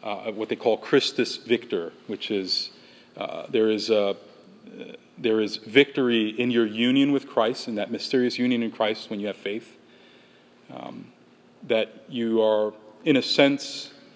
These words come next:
uh, declared righteous in order for you to be, be in covenant with this God. But in order for you to remain in covenant with God, it depends on you.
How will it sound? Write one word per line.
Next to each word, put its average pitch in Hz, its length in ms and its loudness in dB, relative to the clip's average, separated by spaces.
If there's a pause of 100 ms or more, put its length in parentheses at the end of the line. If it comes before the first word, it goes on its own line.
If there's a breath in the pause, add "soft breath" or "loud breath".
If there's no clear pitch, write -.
(280 loud breath)
uh, 117 280 2
declared 127 520 4
righteous 123 840 0 (260)
in 131 120 -2
order 127 220 4
for 120 180 0
you 113 160 -2
to 120 120 -6
be, 123 300 0 (300)
be 135 180 4
in 127 220 0
covenant 151 480 2
with 110 100 -4
this - 160 -6
God. 98 400 -2 (960 soft breath)
But 127 140 6
in 127 120 2
order 120 160 4
for 131 120 -4
you 127 140 2
to 120 80 6
remain 139 600 6
in 131 220 0
covenant 117 440 0
with 110 200 -6
God, 104 240 4
it 95 100 -4
depends 101 420 -8
on 92 200 -4
you. 82 240 -8